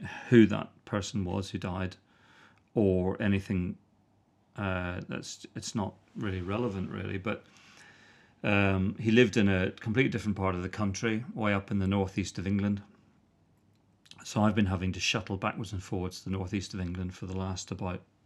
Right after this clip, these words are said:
you know, on and off for the last couple of months. Um, he was a obsessive hoarder. Um,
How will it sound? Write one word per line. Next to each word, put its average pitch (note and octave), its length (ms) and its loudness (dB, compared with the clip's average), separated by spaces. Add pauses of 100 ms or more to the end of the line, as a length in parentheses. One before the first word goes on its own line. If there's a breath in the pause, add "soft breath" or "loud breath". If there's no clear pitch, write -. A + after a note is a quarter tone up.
you G#2 140 -8
know, F2 180 -8 (140)
on G2+ 160 -4
and F2+ 120 -6
off F#2 180 -8
for - 80 -20
the G2+ 60 -8
last F2+ 180 -8
couple - 200 -10
of G2+ 60 -4
months. G2+ 340 -6 (1500 loud breath)
Um, G#2 480 4 (600)
he B2 540 2
was G2 560 0 (140)
a G2 540 0 (840)
obsessive G#2 920 -4 (580)
hoarder. B2+ 640 -2 (1500 soft breath)
Um, G#2 520 2